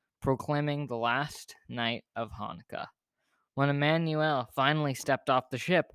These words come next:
Papa was waiting. They embraced for a long time without speaking. Finally, Emmanuel said, "Papa, the oil lamps.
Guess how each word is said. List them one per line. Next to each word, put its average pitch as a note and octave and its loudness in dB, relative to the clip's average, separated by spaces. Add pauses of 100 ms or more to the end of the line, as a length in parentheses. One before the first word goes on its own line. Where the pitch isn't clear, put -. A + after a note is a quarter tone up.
(160)
Papa C#3 4
was C#3+ 0
waiting. D3 0 (420)
They C#3 4
embraced C#3 2
for B2 -2
a A#2 2
long B2+ 2
time A#2+ -2
without - -4
speaking. - -8 (240)
Finally, C3 2
Emmanuel G#2+ -6
said, A2+ -4 (420)
"Papa, F3 4
the C3 2
oil F3 6
lamps. - -6